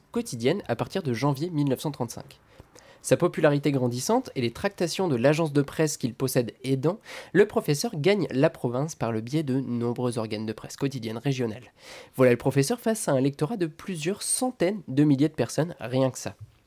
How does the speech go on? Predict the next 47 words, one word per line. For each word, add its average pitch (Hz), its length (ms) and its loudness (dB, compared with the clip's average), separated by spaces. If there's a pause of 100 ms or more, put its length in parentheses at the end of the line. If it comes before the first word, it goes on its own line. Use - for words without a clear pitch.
(140)
Véritable 165 560 4
globe-trotter, 202 760 2
ce - 100 -8
qui - 80 0
est 127 40 2
tout - 180 -6
à 139 80 4
fait 139 140 0
contradictoire 139 560 0
avec 131 180 0
le 113 60 -12
caractère 117 400 0
du 113 100 -8
personnage, 156 540 0
Nimbus 151 380 2
s'exporte. - 760 -10 (300)
Le 127 140 6
muet 151 280 8
a 175 100 6
en 131 100 6
son 135 180 -2
essence 139 340 -2
même 240 140 -4
cette - 180 -6
facilité 233 480 -6
d'adaptation, 170 640 0
s'affranchissant 185 680 0
des 135 120 0
problématiques 117 640 -4
liées 139 140 0
à - 20 2
la 104 100 -2
traduction. - 540 -8 (480)
Il 123 100 -4
fera 120 280 2
aussi 117 200 -6
l'objet 147 240 0
de 143 80 -4
tout - 320 -10
un 151 80 0
tas 175 180 -2
de 113 100 -2
produits 110 360 -8
dérivés 180 600 -2
et 113 40 0
autres 131 400 -2
adaptations, 151 680 0